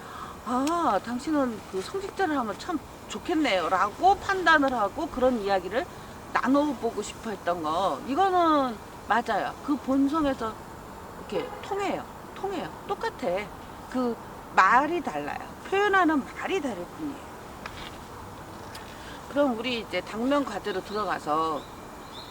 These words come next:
그러니까 종교적 색깔이 나쁘다는 게 아니에요. 아, 아니란, 아니란 뜻이에요. 그러니까 나쁜 거 말고 종교 좋은 거. <laughs> 우리의 당면 과제를 보면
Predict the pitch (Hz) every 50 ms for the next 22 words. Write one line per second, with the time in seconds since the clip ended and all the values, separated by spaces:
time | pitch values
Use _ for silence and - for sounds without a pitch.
0 | - - - 208 - - 294 302 330 320 339 - 370 - - 262 277 254 - -
1 | - - 233 302 277 247 220 180 - - 151 185 190 175 - - - 156 160 -
2 | - 185 226 262 294 294 285 240 202 - - - - - 135 156 208 247 254 254
3 | 247 - - 190 - - 165 151 147 - 185 170 - - - 254 262 247 240 185
4 | - - 165 - 220 226 - 208 196 196 - 196 185 - - 175 135 143 170 -
5 | - - - - - - - - - - - - 302 - - - - - - -
6 | - - - - - 392 415 392 370 349 330 320 302 277 233 - 214 269 302 330
7 | 339 - 262 226 247 269 311 311 294 269 214 196 - 233 226 240 214 - 175 165
8 | 190 247 269 226 180 151